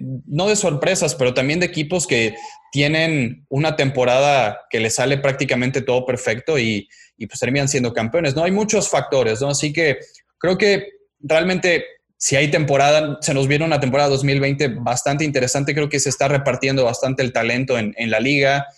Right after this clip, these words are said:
Va a haber equipos, va a haber entrenadores y jugadores que tienen muchas cosas que comprobarle a la liga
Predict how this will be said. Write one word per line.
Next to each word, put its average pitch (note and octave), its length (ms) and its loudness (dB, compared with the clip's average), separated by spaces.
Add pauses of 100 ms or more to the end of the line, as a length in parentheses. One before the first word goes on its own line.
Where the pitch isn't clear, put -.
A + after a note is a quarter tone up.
(420)
Va C3 60 4
a C3+ 40 4
haber C#3 160 4
equipos, C3+ 480 0
va C3+ 60 2
a - 40 4
haber C3+ 100 0
entrenadores B2+ 720 0
y B2 80 -8
jugadores B2+ 460 0
que C3 80 -4
tienen C3 260 0
muchas C3 320 -4
cosas B2+ 280 -4
que A2+ 120 -2
comprobarle A#2 720 0
a - 20 4
la A#2 140 0
liga B2+ 440 0